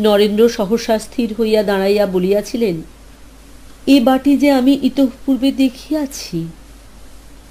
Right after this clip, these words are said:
ইহার কোথা দিয়া কোথা যাইতে হয়, কোথায় কোন ঘর আছে, সে সকলই যে আমার পরিচিত। আশ্চর্য!"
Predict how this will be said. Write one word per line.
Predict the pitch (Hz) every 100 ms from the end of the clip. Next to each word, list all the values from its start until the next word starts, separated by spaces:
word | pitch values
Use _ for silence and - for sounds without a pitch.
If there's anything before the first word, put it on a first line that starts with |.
| - - - - - - -
ইহার | 277 254 277 269
কোথা | 254 247 262 254
দিয়া | 254 262
কোথা | 262 254 240 247
যাইতে | 240 208 202 247
হয়, | 220 247 254 254 - - -
কোথায় | 262 247 254 262 269
কোন | 254 233 240
ঘর | - 247
আছে, | 240 208 - 254 254 - - - -
সে | - 294
সকলই | 277 269 262 269 285
যে | 302
আমার | 285 262 285 285
পরিচিত। | 269 269 269 277 - 170 170 - - - - - - - - - - - - 294
আশ্চর্য!" | 302 - - 311 302 - 170 156